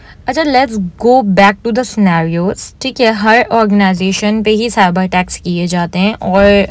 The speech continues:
अ, स-, अ, every organization should take appropriate precautions to protect itself। ठीक है, अगर वो खुद ही precautions नहीं लेती अपने आप को, अ, protect करने की, अपनी information protect करने की, या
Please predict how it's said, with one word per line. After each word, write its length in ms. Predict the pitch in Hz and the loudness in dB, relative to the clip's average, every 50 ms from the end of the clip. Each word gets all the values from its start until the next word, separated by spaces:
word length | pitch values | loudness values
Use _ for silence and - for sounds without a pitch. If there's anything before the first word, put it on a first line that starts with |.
| - - - | -8 -10 -8
अ, 160 | - 127 147 | -6 -4 -4
स-, 160 | 180 - - | -6 -6 -10
अ, 920 | - - - - 185 185 180 180 175 175 165 180 - - - - 202 202 | -10 -6 -2 0 0 2 0 0 0 -2 -4 -6 -10 -8 -2 0 2 2
every 260 | 196 175 185 285 302 302 269 | 2 2 2 2 4 4 4
organization 580 | 226 220 214 202 196 185 - - 208 208 - | 4 2 2 2 0 0 0 0 0 0 0
should 220 | 214 196 185 185 - | 0 -2 -2 -2 0
take 180 | 185 190 190 - - - - - - - - - - 196 | 0 0 -2 -4 -10 -18 -18 -18 -18 -16 -4 0 0 2
appropriate 400 | 190 - 196 190 190 196 196 190 196 - - - | 2 2 0 2 2 2 2 0 -2 -4 -2 0
precautions 640 | 202 190 190 - 165 170 170 - - 202 202 202 - | 0 0 0 0 -2 -2 0 0 0 0 0 0 -2
to 120 | 196 185 - | -4 -4 -4
protect 340 | 185 170 175 165 160 151 - | -2 -2 0 -2 -2 -2 -6
itself। 480 | 156 151 - - - 160 147 - - - - - - - - - - - - | -10 -10 -10 -8 -6 -6 -6 -6 -8 -14 -18 -20 -20 -20 -20 -20 -14 -8 -4
ठीक 240 | - 262 226 - 208 | -4 -2 -2 0 -2
है, 160 | 180 170 - - | -2 -2 -2 -2
अगर 400 | 185 208 202 185 220 240 254 262 | -2 -2 0 2 2 2 2 2
वो 180 | 247 247 262 | 0 -2 -4
खुद 300 | 247 - - 220 214 196 | -2 2 2 2 2 2
ही 100 | 233 254 | 0 -4
precautions 640 | 220 214 254 233 - - 214 202 - - 214 208 185 | -2 -2 -2 0 2 2 0 2 0 0 0 0 2
नहीं 160 | 208 208 208 | 2 2 2
लेती 320 | 214 214 190 180 - 180 185 | 2 2 0 0 0 0 -2
अपने 260 | 185 185 185 190 185 | -2 0 0 0 -2
आप 380 | 185 - - 180 175 170 170 | 0 -2 -2 -2 -2 -2 -4
को, 300 | - - - 190 190 185 | -4 -4 -2 0 0 0
अ, 180 | 190 - - 185 | 0 -2 -2 -4
protect 520 | 170 - 180 175 - 170 170 175 190 185 | -4 -4 -6 -4 -2 0 0 0 0 0
करने 260 | - 208 196 185 180 175 | 0 2 2 2 2 0
की, 120 | 170 185 | -2 -4
अपनी 200 | 180 175 185 185 | -2 0 0 2
information 520 | 185 180 - 185 185 185 175 - - 190 | 2 0 0 0 0 0 0 0 -2 -2
protect 380 | 190 202 190 180 180 170 170 - | 0 0 0 0 0 -2 -2 -4
करने 220 | - 180 175 175 | -4 -2 -2 -2
की, 240 | 170 151 - 185 180 | -2 -2 -2 -2 -2
या 200 | 180 175 175 180 | 0 -2 -2 -4